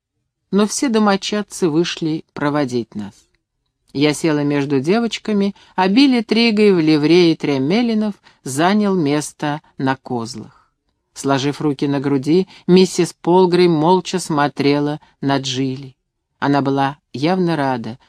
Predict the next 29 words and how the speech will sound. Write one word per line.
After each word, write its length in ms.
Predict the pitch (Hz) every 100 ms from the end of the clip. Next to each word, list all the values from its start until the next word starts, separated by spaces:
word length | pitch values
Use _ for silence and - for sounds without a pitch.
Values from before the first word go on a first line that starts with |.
| -
что 260 | - -
ее 220 | 139 135
внучка 420 | 131 151 202 - 131
едет 420 | 123 147 147 -
с 120 | -
Элвиной 480 | 135 120 156 180 170
и 180 | - 143
со 200 | - 135
мной. 460 | 123 113 110 - _ _ _ _ _ -
Рядом 440 | 131 147 143 139
с 160 | 135 -
ней 200 | 139 139
стоял 600 | - - 135 139 143 135 _ _
Тепперти 500 | - 160 156 147 -
со 180 | 151 139
своими 460 | 127 135 135 139 135
девочками. 840 | 127 135 117 113 - - 107 - _ _ _
Глаза 440 | 139 151 151 170 185
у 60 |
них 240 | 180 175 165
блестели 560 | 165 160 - 170 160
от 220 | 160 147
догадок 720 | 139 143 131 156 175 175 - _
и 100 | 151
предположений. 1120 | 135 147 135 - 135 131 123 113 107 104 120 _ _ _ _ -
Мне 260 | 135 147
было 220 | 139 127 123
все 200 | - 113
равно. 400 | 110 110 104